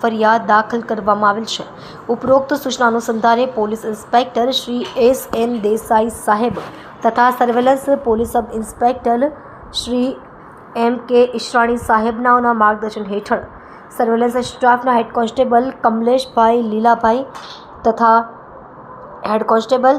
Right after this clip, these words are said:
ચિરાગભાઈ પીતમ્બરભાઈ નાઓએ આરોપી સંદીપ સુરેશભાઈ પાટીલ, ઉંમર વર્ષ ચોત્રીસ, ધંધો ફાઇનાન્સ, રહે પ્લોટ નંબર ત્રણસો તેત્રીસ, સુખીનગર,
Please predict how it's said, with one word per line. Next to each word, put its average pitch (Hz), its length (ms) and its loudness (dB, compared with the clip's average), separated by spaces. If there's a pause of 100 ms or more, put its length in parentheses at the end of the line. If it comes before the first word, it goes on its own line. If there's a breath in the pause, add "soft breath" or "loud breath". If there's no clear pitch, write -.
ચિરાગભાઈ 233 600 2
પીતમ્બરભાઈ 240 880 0 (200)
નાઓએ 220 440 4
આરોપી 226 460 0 (340 loud breath)
સંદીપ 247 640 0 (180)
સુરેશભાઈ 240 720 0 (120)
પાટીલ, 226 380 2 (140)
ઉંમર 220 240 0
વર્ષ 233 360 0
ચોત્રીસ, 240 580 0
ધંધો 214 360 0 (160)
ફાઇનાન્સ, 226 560 2 (400 loud breath)
રહે 220 220 2
પ્લોટ 240 340 2
નંબર 247 380 2
ત્રણસો 220 400 0
તેત્રીસ, 233 480 -2
સુખીનગર, 233 600 -2